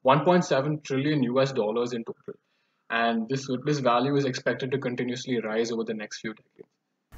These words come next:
Before we move forward, let's talk about the history of cryptocurrency in brief. In the history of cryptocurrency, Bitcoin plays a major role.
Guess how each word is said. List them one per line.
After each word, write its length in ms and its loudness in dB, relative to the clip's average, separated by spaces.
Before 200 4
we 120 8
move 240 6
forward, 340 0
let's 180 -2
talk 220 4
about 260 2
the 60 0
history 300 -2
of 100 0
cryptocurrency 520 -4
in 160 -12
brief. 200 -20
In 100 2
the 60 4
history 280 4
of 100 6
cryptocurrency, 640 -2
Bitcoin 600 2
plays 240 2
a 40 2
major 380 0
role. 160 -8